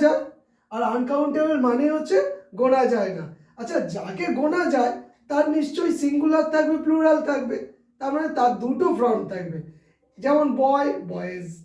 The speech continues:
গার্ল, গার্লস, ঠিক আছে? এইরকম, তার মানে এর ক্ষেত্রে আমরা দুটো করে ফর্ম পাচ্ছি, মানে দুটো করে গাঠনিক দিক পেয়ে যাব আমরা। এদের ক্ষেত্রে কিন্তু যেহেতু আনকাউন্টেবল, যা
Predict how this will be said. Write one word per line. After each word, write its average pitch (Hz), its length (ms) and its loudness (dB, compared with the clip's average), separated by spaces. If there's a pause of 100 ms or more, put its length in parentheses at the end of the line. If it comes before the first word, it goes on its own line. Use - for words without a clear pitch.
(280)
গার্ল, 277 300 0 (140)
গার্লস, 196 420 2 (500)
ঠিক 330 200 0
আছে? 220 180 0 (400)
এইরকম, 294 360 4 (320)
তার 214 180 -6
মানে 302 180 -2 (800)
এর 302 240 0
ক্ষেত্রে 320 340 0 (140)
আমরা 269 180 -4 (200)
দুটো 269 240 0 (100)
করে 294 160 2 (120)
ফর্ম 220 240 -2 (100)
পাচ্ছি, 170 360 -8 (380)
মানে 247 200 0 (440)
দুটো 233 220 -4 (100)
করে 294 140 0 (120)
গাঠনিক 233 480 0
দিক 262 120 -6 (100)
পেয়ে 226 260 2
যাব 165 140 -2 (140)
আমরা। - 200 -14 (880)
এদের 381 360 4
ক্ষেত্রে 370 260 2 (100)
কিন্তু 302 260 0 (600)
যেহেতু 311 500 0 (200)
আনকাউন্টেবল, 262 720 2 (140)
যা 233 80 0